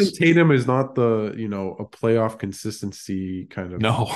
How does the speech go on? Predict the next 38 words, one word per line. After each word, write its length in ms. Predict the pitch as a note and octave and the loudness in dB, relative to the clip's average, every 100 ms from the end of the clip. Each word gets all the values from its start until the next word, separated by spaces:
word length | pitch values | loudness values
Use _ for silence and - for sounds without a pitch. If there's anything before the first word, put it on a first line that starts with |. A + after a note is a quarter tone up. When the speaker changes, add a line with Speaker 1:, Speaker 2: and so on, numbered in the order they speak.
| - | -8
Speaker 1:
<laughs> 140 | - - | -8 -2
Speaker 2:
barometer. 640 | B2 B2 A#2+ B2+ A2+ G2+ | 4 6 6 4 4 2
He 240 | A2 C3 C#3 | 2 4 4
is 180 | B2+ | 4
all 220 | B2 B2+ B2 | 4 4 4
over 300 | B2 A2+ G#2+ | 4 0 -4
the 80 | |
place. 380 | G2 F#2+ F#2 F2+ | -6 -8 -8 -10
So, 360 | - G2 F#2+ - - _ _ - | -4 -2 -2 -8 -20 _ _ -6
um, 320 | G2+ G2+ G2 | -4 -2 0
even 260 | B2 C3+ B2 | 0 2 4
Jayson 340 | A#2 A#2 A#2 | 2 2 -4
Tatum's 420 | B2 G#2+ G#2 G2+ | -2 -2 -2 -6
kind 200 | - G2 | -8 -10
of 140 | F#2 G2+ _ _ _ _ - | -10 -14 _ _ _ _ -6
been 260 | G#2+ G2 | -4 -4
clutch 400 | G2 - G2+ - G#2 | -8 -6 -6 -6 -10
at 100 | - | -8
the, 240 | G2 F#2 - _ | -8 -10 -16 _
you 100 | G2+ | -10
know, 240 | F2+ F2+ - | -10 -12 -8
big 160 | G#2+ | -4
moments. 440 | G2+ G2 F#2 E2+ - | -2 -2 -4 -8 -10
But, 360 | - F#2 F2+ | -6 -6 -6
um, 300 | G2+ F2+ F2+ - _ _ _ _ - | -8 -6 -10 -14 _ _ _ _ -6
yeah, 180 | D3+ | -4
just 360 | A#2 - - - | -4 -6 -12 -12
such 280 | - F#3+ A#3+ | -6 -2 4
a 80 | G3+ | 4
weird 640 | B2+ C3 C3+ C3 B2+ A#2+ - _ _ _ _ _ | 4 4 4 6 4 0 -12 _ _ _ _ _
career 300 | - C3+ C#3 | -2 2 2
for 120 | C3 | 0
both 320 | B2 B2+ D#3+ | 0 0 0
of 60 | B2+ | -4
those 240 | G2+ F2+ | -6 -8
guys, 340 | - F#2 F2+ G2 | -8 -6 -6 -2
right? 240 | A2+ A#2 | -2 0
Like, 240 | G2+ F#2+ | -4 -4